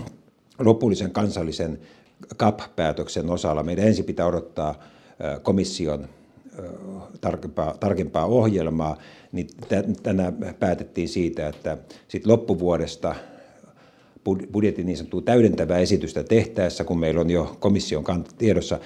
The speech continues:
niin silloin täytäntöön pannaan, toteutetaan se, mitä kan-, ka-, tää kansallinen rahoitus edellyttää. Eli tässä on luotu seitsemälle vuodelle selkeä, turvallinen näkymä,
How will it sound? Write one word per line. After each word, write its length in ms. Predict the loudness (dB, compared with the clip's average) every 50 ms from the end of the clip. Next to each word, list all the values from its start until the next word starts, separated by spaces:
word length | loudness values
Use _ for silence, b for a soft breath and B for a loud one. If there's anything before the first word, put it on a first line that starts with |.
| B B
niin 80 | -6 2
silloin 440 | 4 6 6 6 6 4 2 0 -2
täytäntöön 500 | -2 0 0 0 0 -2 -2 -4 -4 -2
pannaan, 340 | -2 -2 -2 -2 -4 -4 -4
toteutetaan 680 | -6 -4 -2 -4 -4 -4 -6 -8 -6 -6 -6 -6 -6 -8 B B B B B B
se, 160 | -6 -4 -2
mitä 400 | -2 -2 -4 -4 -4 -4 -4 -4 -6 -4
kan-, 260 | -4 -4 -4 -4 -4
ka-, 160 | -4 -4 -4 -2
tää 120 | -4 -2
kansallinen 460 | 0 0 -2 -2 -4 -6 -6 -6 -6
rahoitus 360 | -6 -8 -8 -10 -12 -12 -10
edellyttää. 560 | -10 -10 -10 -12 -12 -16 -18 _ _ -18 -18 -18 -18 -16 -8
Eli 200 | -4 0 0 2
tässä 240 | 4 6 6 6 8
on 60 | 8
luotu 360 | 8 6 6 4 2 0 B B B B B
seitsemälle 580 | 4 4 4 6 4 2 2 2 2 2 0
vuodelle 560 | 2 2 2 2 2 2 2 2 0 0 -2 -6 -12
selkeä, 520 | -8 0 2 4 4 4 2 2 0 0 2
turvallinen 600 | 2 2 0 2 2 2 0 0 -2 -4 -2 -2
näkymä, 500 | -2 -4 -4 -4 -6 -6 -6 -6 -8